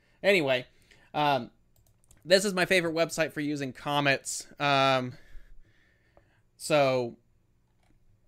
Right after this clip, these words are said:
the reason being is it gives you details about all the current comets, tells you the names, and then that makes it really easy for you to go into, like, a program like Sky Safari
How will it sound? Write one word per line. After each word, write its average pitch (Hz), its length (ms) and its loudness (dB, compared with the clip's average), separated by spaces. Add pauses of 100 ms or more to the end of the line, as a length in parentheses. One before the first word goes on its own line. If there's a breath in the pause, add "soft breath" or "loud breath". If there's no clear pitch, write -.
(140)
the 151 100 -4
reason 175 280 4
being 165 280 0
is 147 100 -4
it 151 60 -8
gives 147 200 -4
you 147 80 -4
details 147 460 -4
about 139 240 -2
all 131 160 -6
the - 80 -16
current 135 320 -12
comets, 147 400 -8
tells 131 200 -10
you 123 60 -12
the 113 100 -12
names, 185 460 -4
and 156 100 -4
then 147 120 -2
that 160 180 2
makes 170 280 -6
it 151 120 -6
really 156 340 0
easy 147 260 -4
for 151 120 -8
you 147 60 -2
to 143 80 -6
go 139 360 0
into, 139 280 -6
like, 135 140 -4
a 123 60 -16
program 139 380 -2
like 123 180 -10
Sky 135 360 -4
Safari 151 680 -4